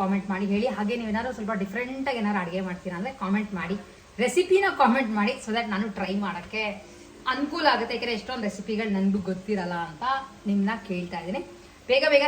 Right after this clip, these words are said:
ಸ್ಟಾರ್ಟ್ ಮಾಡ್ತೀನಿ, ಯಾಕಂದ್ರೆ ಟೈಮ್ ಆಗಲೇ ಒನ್ ಓ ಕ್ಲಾಕ್ ಆಗಿದೆ. At least ಒಂದೂವರೆ ಅಷ್ಟೊತ್ತಿಗೆ ಊಟ ಮಾಡಿದ್ರೆ ಸರಿ ಹೋಗುತ್ತೆ ಅಂತ. ಏನೇನ್ ಬೇಕು ಅನ್ನೋದನ್ನ ತೋರಿಸ್ತೀನಿ. And ತುಂಬಾ ಡೀಟೇಲ್ ಆಗಿ ಏನು ರೆಸಿಪಿ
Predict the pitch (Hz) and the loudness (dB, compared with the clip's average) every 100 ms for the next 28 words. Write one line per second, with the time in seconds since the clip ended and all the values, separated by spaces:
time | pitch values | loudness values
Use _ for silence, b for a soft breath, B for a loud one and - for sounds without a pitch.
0 | 277 262 247 254 254 202 226 247 - 202 | 4 4 4 2 -2 -2 -6 -10 -12 -8
1 | 214 226 233 226 208 226 220 190 214 214 | -6 -6 -6 -4 -2 -2 -2 -2 -2 -4
2 | 202 185 185 196 190 196 190 208 202 190 | -4 -4 -4 -4 -6 -4 -4 -2 -2 -2
3 | 190 - 180 202 180 190 175 160 190 185 | -4 -6 -8 -6 -6 -6 -6 -6 -8 -10
4 | 160 175 - 156 151 262 B B - 277 | -12 -12 -14 -14 -4 -4 B B -6 0
5 | 311 359 339 302 320 311 294 330 285 254 | 2 4 2 0 -2 -2 0 2 2 0
6 | - 294 359 - 262 269 208 254 277 220 | -2 0 0 0 -2 -2 -4 2 2 4
7 | 240 262 269 277 254 262 254 247 - 233 | 2 6 6 6 4 0 0 -4 -6 -2
8 | 214 208 214 | -2 -2 -2